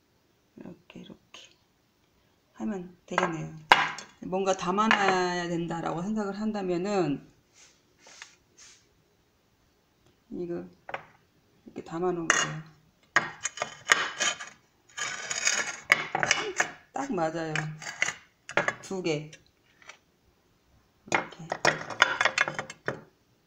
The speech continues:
됐죠? 이렇게 생겼네요. 도자기 만들다 보면은 재밌는 게요.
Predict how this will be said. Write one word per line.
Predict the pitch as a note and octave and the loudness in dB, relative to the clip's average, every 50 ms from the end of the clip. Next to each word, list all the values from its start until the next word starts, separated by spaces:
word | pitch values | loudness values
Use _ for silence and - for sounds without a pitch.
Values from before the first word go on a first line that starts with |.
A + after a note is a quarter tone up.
| _ _ | _ _
됐죠? | - F#3 - - G3+ F3+ D#3 D3+ D3+ D#3 - - _ _ _ _ _ _ _ _ _ _ _ _ _ _ _ _ _ _ _ _ _ _ _ _ _ _ _ _ _ _ _ _ _ _ _ _ | -12 -10 -6 -2 0 0 0 -2 -4 -10 -16 -20 _ _ _ _ _ _ _ _ _ _ _ _ _ _ _ _ _ _ _ _ _ _ _ _ _ _ _ _ _ _ _ _ _ _ _ _
이렇게 | - - - - G3+ | -16 -16 -14 -12 -8
생겼네요. | G3+ G#3+ G#3+ G#3 F#3 E3+ D#3+ D#3 D#3+ F#3+ B3+ C4 - - _ _ _ _ _ _ _ _ _ _ _ _ _ _ _ _ _ _ _ _ _ _ _ _ _ _ _ _ - - - - - - - - - _ - - | -8 -6 -6 -6 -6 -6 -6 -6 -8 -8 -10 -12 -14 -20 _ _ _ _ _ _ _ _ _ _ _ _ _ _ _ _ _ _ _ _ _ _ _ _ _ _ _ _ -20 -20 -20 -20 -20 -20 -20 -20 -16 _ -8 -4
도자기 | G#3+ A3 A#3+ A#3+ A3+ A#3 | 0 2 2 4 2 4
만들다 | G#3 F3+ E3+ F#3+ F#3 A3 A3 A3 G#3 | 4 4 4 4 4 4 4 4 4
보면은 | G3 G3 F#3+ F3+ F3 E3+ | 4 4 6 6 4 4
재밌는 | E3+ - F3 F#3 G#3+ A3 G#3 G3 F#3 | 2 2 2 4 6 6 4 4 2
게요. | E3+ E3 E3 F3 G3+ G#3+ F3+ | 2 2 4 4 4 4 4